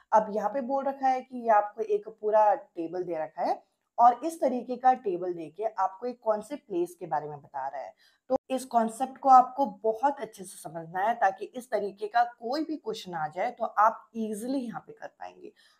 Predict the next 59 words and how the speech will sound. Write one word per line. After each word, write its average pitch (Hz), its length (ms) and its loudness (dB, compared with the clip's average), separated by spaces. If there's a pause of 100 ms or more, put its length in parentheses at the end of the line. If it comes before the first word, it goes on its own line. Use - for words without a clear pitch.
(120)
तो 269 200 2
सबसे - 460 -2
पहले 247 380 -2
तो 254 260 -2
मैं 208 140 -2
आप 180 240 0
लोगों 185 180 -6
को 208 120 -8
कुछ 208 280 -10
बेसिक 156 320 -16
चीजें 160 280 -10
बता 147 260 -4
देती 147 360 -14
हूँ। 269 160 -8
यहाँ 202 180 -2
पे 262 220 -4
शिमला 247 400 0
तो 269 120 -4
आंसर 220 300 0
नहीं 170 140 -10
हो 147 120 -14
सकता। - 300 -20
अब - 240 -6
आप 190 180 4
कहेंगे, 214 240 -8
"क्यों 262 240 -6
नहीं 233 100 -2
हो 170 80 -8
सकता?" 160 400 -8 (420)
भाई, 226 140 -2
शिमला 220 440 2
में 262 200 -2
कभी 247 180 -4
देखा 202 280 -2
है 254 120 0
जनवरी 196 540 -2
में, 220 300 -2 (340)
अ, 190 100 6
तेईस 214 440 0
डिग्री 180 240 -4
सेल्सियस, 165 640 -10
यहाँ 170 140 -8
पे 196 100 -6
तो 220 140 0
शिमला 214 360 2
होता 190 260 4
है 226 80 4
तो 254 120 -4
नेगेटिव 220 500 -4
होना 156 200 -12
चाहिए 170 260 -16
था 214 40 0
टेम्परेचर, 202 520 -6
मैक्सिमम 196 580 -4
भी 254 100 -6
नेगेटिव, 254 440 -6
मिनिमम 175 460 -6
भी 170 80 -12
नेगेटिव, - 400 -20